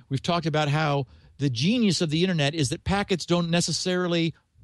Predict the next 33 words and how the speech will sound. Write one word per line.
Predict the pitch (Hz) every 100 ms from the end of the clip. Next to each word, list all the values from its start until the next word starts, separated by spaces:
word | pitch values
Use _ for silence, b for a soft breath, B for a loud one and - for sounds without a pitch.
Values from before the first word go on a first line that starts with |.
| - -
always | 143 165 165 131
get | 160 170
where | 160
they're | 151 147
going | 156 160 156
the | 139
first | 156 143 -
time, | 196 208 156 143 156 b b
but | 156 156
the | 160 156 143 b _
net, | - 143 190 -
the | 147
internet | 190 190 180 170
layers | 156 147 190 196 175 160
redundancy | 135 143 131 170 185 175 160 - 156 147 -
on | 139 139
top | - 214 208
of | 143 123
that | 127 123 131 b b
in | -
order | 156 156
to | 139
solve | 131 - 143 139
the | 131
problem. | - 196 156 104 78 - b b b b b b
Similarly, | - 254 285 214 165 156 143 156 b b b _ 127
the | 160
designers | 143 143 165 247 262 196 185 - -
of | 160 156 151 135 _ _ _ -
the, | 117 127 165 160 160 -
the | 135
distributed | 147 135 - 208 196 185 175 160 143 _ _
hashing | - 175 185 180 180 165 160